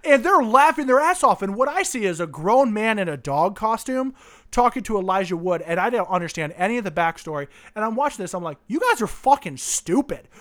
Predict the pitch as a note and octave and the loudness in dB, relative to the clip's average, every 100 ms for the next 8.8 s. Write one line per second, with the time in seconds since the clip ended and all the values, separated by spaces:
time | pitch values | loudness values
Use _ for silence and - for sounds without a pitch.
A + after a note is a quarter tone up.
0 | G#3+ D4+ D#4 F#4 G#4 A#4 D#4 A3 F#3+ G#3+ | 0 4 4 2 0 2 0 -2 4 6
1 | B3 - A#3 G3+ D3+ F#3+ G#3 C#4+ E4 D4+ | 6 2 0 0 -4 -4 -4 -4 -6 -4
2 | A#3 D3+ F#3 F#3+ D3+ - E3 D#3 - - | -6 -4 -4 -4 -8 -8 -8 -8 -10 -18
3 | - _ _ - F#3 D3 G3 F3 C3+ F3+ | -18 _ _ -4 -4 -2 -4 -4 -6 -8
4 | E3+ E3 C3+ F3 F#3 F3+ F#3 F3 - E3 | -6 -6 -4 -6 -6 -6 -4 -4 -6 -10
5 | E3 F3+ D3 - F3+ D#3 F3 G#3 G3 E3 | -8 -8 -10 -2 -2 -2 -2 -2 -2 -2
6 | E3 - E3 C3+ C#3 E3 D#3+ C3+ D3+ D3 | -6 -6 -12 -12 -8 -6 -6 -8 -6 -2
7 | D#3 F#3 - - - - F3 D3 D3+ D#3+ | -2 -4 -8 -20 -12 -6 -2 -2 -6 -8
8 | C#3 - D3 C3+ C3+ - B2 B2 | -10 -10 -10 -10 -12 -14 -14 -16